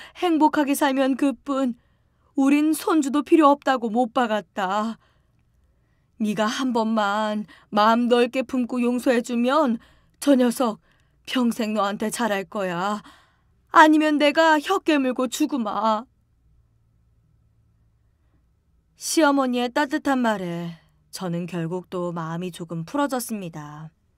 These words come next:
자기 아들의 결백을 주장하면서도 제 마음을 먼저 헤아려주는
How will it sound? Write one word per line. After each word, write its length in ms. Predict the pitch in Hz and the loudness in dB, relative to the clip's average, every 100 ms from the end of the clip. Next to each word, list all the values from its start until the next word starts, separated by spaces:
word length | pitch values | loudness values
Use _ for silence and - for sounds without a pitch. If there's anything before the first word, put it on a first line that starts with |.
| _ _ _ _ _ _ | _ _ _ _ _ _
자기 340 | - 185 165 190 | -6 -4 -2 -2
아들의 380 | 170 180 190 | -2 -2 -4
결백을 500 | 175 185 175 190 190 | -4 -6 -4 -4 -4
주장하면서도 1200 | 190 190 214 214 214 208 196 202 175 180 175 175 165 _ _ - | -6 -6 -4 -2 -2 -6 -6 -8 -8 -8 -8 -10 -12 _ _ -12
제 180 | - 220 | -6 -2
마음을 440 | 185 170 190 196 | -2 -2 -4 -6
먼저 360 | 180 175 170 202 | -6 -6 -6 -6
헤아려주는 840 | 240 311 294 262 240 202 180 180 | 0 0 0 -4 -6 -6 -6 -8